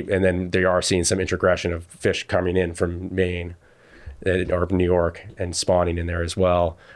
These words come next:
Um, and we did show two Chesapeake fish, two fish in the basin that really looked like Chesapeake fish up, uh, in the Bras d'Or, Miramichi area.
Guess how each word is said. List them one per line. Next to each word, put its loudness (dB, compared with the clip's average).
Um, 0
and -2
we 2
did 4
show 4
two 2
Chesapeake 2
fish, -2
two 0
fish 0
in 4
the 2
basin 2
that 2
really 6
looked 0
like 0
Chesapeake 0
fish 0
up, 0
uh, 2
in 4
the 4
Bras 4
d'Or, 4
Miramichi 2
area. -6